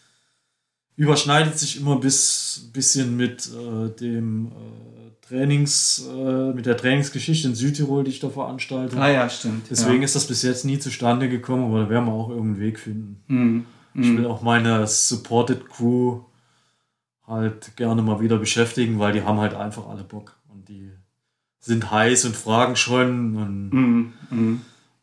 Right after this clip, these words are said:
Speaker 1: ob wir mal wieder zusammen was machen und das wird sicherlich passieren.
Speaker 2: Schön, wunderbar, ja.
Speaker 1: Denke ich.
Speaker 2: Sehr
Speaker 1: Ich,
Speaker 2: gut.
Speaker 1: ich hoffe, dass wir beide, äh, uns auch mal irgendwo auf einem Marathon über den Weg laufen.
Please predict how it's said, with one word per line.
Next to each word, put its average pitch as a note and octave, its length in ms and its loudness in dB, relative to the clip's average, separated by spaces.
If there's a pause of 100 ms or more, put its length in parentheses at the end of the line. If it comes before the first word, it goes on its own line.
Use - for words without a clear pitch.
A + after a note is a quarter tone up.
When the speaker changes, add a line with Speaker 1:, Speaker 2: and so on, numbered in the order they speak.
Speaker 1:
ob - 160 -12
wir A#2 120 2
mal G#2+ 200 2
wieder A2+ 200 4
zusammen G#2+ 400 0
was G#2 180 0
machen A2 340 0
und G#2 80 -4
das F#2+ 180 -4
wird G2+ 140 -8
sicherlich G2+ 380 -12
passieren. - 340 -20 (220)
Speaker 2:
Schön, A2 340 0
wunderbar, A2 640 0 (140)
ja. G#2+ 280 -4
Speaker 1:
Denke G2+ 240 -16
ich. - 140 -20 (680)
Speaker 2:
Sehr G3+ 240 4
Speaker 1:
Ich, F3+ 80 2
Speaker 2:
gut. B2+ 200 2 (280)
Speaker 1:
ich A2+ 200 -2
hoffe, F3 240 4 (180)
dass C#3 280 2
wir E3 140 2
beide, C3+ 1300 2
äh, - 140 -20 (800)
uns B2+ 200 0
auch C3 180 -2
mal A#2 260 0
irgendwo A2+ 480 0
auf A#2 160 -2
einem A2+ 160 -4
Marathon A#2 520 0
über A#2 200 -4
den G#2+ 120 0
Weg A2+ 200 0
laufen. B2+ 460 -2